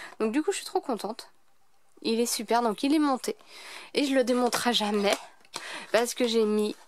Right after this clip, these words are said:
énormément de temps à le faire. Je vous assure, les amis, j'ai mis plus de,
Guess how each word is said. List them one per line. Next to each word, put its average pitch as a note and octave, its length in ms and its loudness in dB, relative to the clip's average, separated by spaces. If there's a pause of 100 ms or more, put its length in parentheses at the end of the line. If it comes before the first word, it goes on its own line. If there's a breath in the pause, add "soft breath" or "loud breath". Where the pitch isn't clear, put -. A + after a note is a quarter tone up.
(100)
énormément A#3+ 800 2 (220)
de G3+ 280 0 (180)
temps G#3+ 280 0 (140)
à G3+ 100 4
le F#3+ 120 2
faire. G3+ 360 -2 (420 loud breath)
Je A3 100 2
vous A#3+ 180 4
assure, A#3+ 480 0
les G3+ 200 2
amis, B3 220 0
j'ai A3+ 140 -2
mis G#3 200 -2 (220)
plus A#3 260 -2
de, - 200 -10